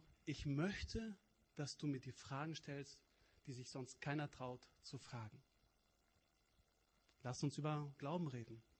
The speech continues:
Lass uns über Sex reden. Lass uns über, keine Ahnung was, was dich gerade bewegt, reden. Das, was die echten Baustellen in meinem und deinem Leben sind.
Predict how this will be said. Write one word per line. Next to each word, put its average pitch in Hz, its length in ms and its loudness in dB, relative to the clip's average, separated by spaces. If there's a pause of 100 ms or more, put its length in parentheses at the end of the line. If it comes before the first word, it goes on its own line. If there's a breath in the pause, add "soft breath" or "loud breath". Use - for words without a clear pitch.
(1000 soft breath)
Lass 131 160 0
uns 139 120 2
über 143 160 2
Sex - 360 -2
reden. 123 320 -6 (920 soft breath)
Lass 143 160 0
uns 156 160 4
über, 151 400 4 (800)
keine 202 200 8
Ahnung 233 140 4
was, 160 160 4
was 185 140 2
dich 240 180 4
gerade 220 180 6
bewegt, 156 460 6 (100)
reden. 135 320 2 (1160 soft breath)
Das, 175 340 6
was 180 140 2
die - 200 -2
echten 185 420 6
Baustellen 165 560 2
in 156 120 0
meinem 190 340 0
und 170 140 2
deinem 240 200 2
Leben 254 280 -2
sind. 127 240 -8